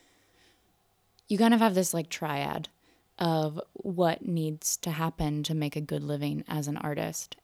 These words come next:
And what she's found, and I think is my path as well, and it's not every artist's path. Like, some artists just wanna make money off the art exclusively. But I do love this healing work. I do love this sort of transformational coaching work, facili-,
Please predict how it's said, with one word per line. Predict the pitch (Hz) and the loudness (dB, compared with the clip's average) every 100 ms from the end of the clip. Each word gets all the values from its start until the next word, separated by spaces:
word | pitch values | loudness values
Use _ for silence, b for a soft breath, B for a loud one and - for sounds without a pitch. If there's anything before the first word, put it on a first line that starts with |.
| - | -4
And | 170 160 151 156 156 - _ _ _ _ _ | 0 0 0 -2 -4 -8 _ _ _ _ _
what | 220 185 180 | -2 -2 0
she's | - 226 233 | 0 2 0
found, | - 160 147 147 151 160 - | 0 0 2 0 0 -4 -2
and | 170 156 156 160 | 2 2 2 0
I | 160 | -2
think | - 165 | 0 0
is | 170 | 0
my | 160 151 151 | 0 0 0
path | 147 160 151 - - | -2 -4 -6 -10 -10
as | 156 | -2
well, | 160 247 165 | 4 6 4
and | 151 | 2
it's | - | 0
not | 185 175 | 0 0
every | 165 156 | 0 0
artist's | 156 147 143 - | 0 0 0 -2
path. | 165 160 - | -4 -6 -6
Like, | 151 | -10
some | - 165 | -4 -2
artists | 160 160 156 - | 0 0 0 -2
just | - 151 - _ - | -2 -4 -4 _ -4
wanna | 151 143 | -2 0
make | 143 143 | -2 -6
money | 151 151 | -6 -6
off | 170 160 | -6 -8
the | - | -6
art | - 156 - | -4 -4 -4
exclusively. | - - 170 160 170 - 175 b b b b _ | -6 -4 -4 -4 -6 -6 -8 b b b b _
But | 185 - | 0 2
I | 175 170 | 2 4
do | 170 208 247 | 4 6 8
love | 220 180 | 6 6
this | 165 - | 2 0
healing | 180 170 165 | -2 -2 -2
work. | 160 160 | -2 -4
I | |
do | 160 170 | -2 0
love | 170 165 | 0 0
this | 156 | -2
sort | - 170 | -2 -4
of | 160 | -6
transformational | - 170 160 170 156 156 185 170 165 160 160 _ _ _ - _ | -6 -6 -4 -4 -4 -4 -4 -4 -2 -4 -6 _ _ _ -20 _
coaching | - 185 170 175 165 | 0 0 2 0 0
work, | 160 156 - - | 0 0 -4 -10
facili-, | 165 - 156 | -6 -2 -2